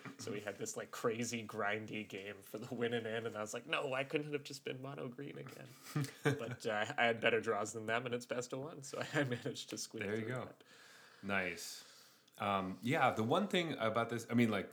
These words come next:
Speaker 2: this card is pretty sweet, and I definitely agree that it's still worth a slot. It hasn't really moved in my, uh, um, rankings, I guess. But there was a weird thing that, I don't know if we talked about this before. However, in the forefront of the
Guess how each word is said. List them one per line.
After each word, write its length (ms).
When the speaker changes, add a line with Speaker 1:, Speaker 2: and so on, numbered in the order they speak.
Speaker 2:
this 140
card 260
is 60
pretty 220
sweet, 360
and 120
I 140
definitely 420
agree 200
that 120
it's 100
still 260
worth 200
a 40
slot. 380
It 120
hasn't 280
really 180
moved 300
in 160
my, 240
uh, 40
um, 460
rankings, 500
I 80
guess. 380
But 460
there 200
was 320
a 60
weird 340
thing 260
that, 180
I 60
don't 100
know 120
if 100
we 80
talked 280
about 180
this 120
before. 520
However, 540
in 180
the 100
forefront 580
of 120
the 100